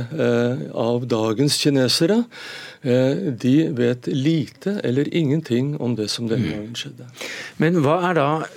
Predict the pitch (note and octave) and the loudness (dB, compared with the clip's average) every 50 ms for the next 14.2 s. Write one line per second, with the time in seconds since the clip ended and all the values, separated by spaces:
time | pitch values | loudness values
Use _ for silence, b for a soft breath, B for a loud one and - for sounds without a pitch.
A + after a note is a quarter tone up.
0 | - C#3 D#3 D#3+ E3+ F#3+ E3+ - C#3+ A#2 G#2+ A2+ A2 A#2+ A#2 - - D3 C#3+ - | -2 0 2 2 2 2 0 -2 -2 -2 0 0 2 0 0 0 0 -2 -2 -2
1 | - G2 F2+ F#2+ F2+ G2 G2+ G#2 - C3+ B2+ - D3 C#3+ C3+ D3 C#3+ B2 - C3 | -2 -2 -2 0 2 2 0 0 0 -2 0 2 2 2 4 2 2 0 -2 -6
2 | A#2+ - - C3 C3+ C3+ C3 B2+ A2+ A2+ A#2 G2+ - - - C3+ C#3 - D#3 C#3 | -6 -4 -2 0 2 2 2 2 2 2 2 2 0 0 2 2 4 4 4 2
3 | B2 G2 B2 A#2 A#2+ B2 B2 - - - - B2+ G#2+ B2 A#2+ G#2+ - C3+ E3 F#3 | 4 2 2 2 4 2 2 0 -2 -4 -4 -2 0 0 0 0 0 0 0 0
4 | - - C#3+ C3 A2 G2+ - C3+ - - F#3 F3+ C#3 G2 - - F#3 E3+ D#3+ E3 | 0 0 2 2 2 2 0 -2 0 4 4 4 4 4 2 2 2 4 4 4
5 | D3 B2 G#2+ G#2 G#2 - - - - - A2+ G#2 A2 F#2+ G#2+ G2+ A2+ B2 - - | 4 4 4 2 0 -2 -4 -2 0 0 2 2 2 2 2 2 0 0 0 0
6 | F#2 E2+ E2+ F2+ E2+ - - A#2+ - F#2 F2 - - F2 D2+ - - E2 - A2 | 0 0 0 -2 -2 -4 -4 -4 -4 -4 -4 -4 -6 -6 -6 -8 -10 -12 -12 -14
7 | - - - _ _ B B B B B B B B B B B B B B - | -18 -20 -20 _ _ B B B B B B B B B B B B B B 0
8 | B2 B2+ B2 B2+ C3 - C3 B2 D#3+ D3+ E3 E3+ D3 C3+ D#3+ D#3 F3+ F3+ D3+ B2+ | 2 2 2 2 0 0 0 2 2 4 4 2 2 2 2 2 2 2 2 2
9 | B2+ - D3+ D3 D#3+ E3 D#3+ F3 - D#3 C3+ B2+ C3+ C#3 C3 A#2+ A#2 A#2 A#2 A2+ | 2 2 2 2 2 2 0 0 2 2 2 2 4 2 2 2 2 0 0 -2
10 | - - - A2+ G#2 G#2 G#2 G2+ G2 G2+ G2 G2 A2 D#3 C3 A2+ A#2+ B2+ C3 C3 | -4 -2 0 0 2 2 0 -2 -4 -6 -8 -8 -6 -2 0 0 2 2 0 0
11 | A2+ A#2 B2 B2 A#2 A2+ A#2 A#2 B2 B2 A#2 B2+ C3+ - - - A2 G#2+ A2 A#2+ | 0 0 0 0 0 0 0 0 0 0 0 -2 -2 -2 -2 -2 -2 0 0 0
12 | C#3 D3 C#3 B2 A#2 - C3 B2 A#2 A2+ G#2 G#2+ A2 A2+ B2 A#2+ B2 B B B | 0 0 0 -2 -2 -2 -2 0 0 0 0 0 0 0 0 -2 -4 B B B
13 | B B B B B B B - - C#3+ A#2+ B2 B2 B2 C#3 - F#3 G3 G#3+ A#3+ | B B B B B B B -6 -2 0 2 2 2 2 0 -2 -4 -4 -4 -4
14 | A#3 G3+ D3 C3 | -2 -2 -2 -2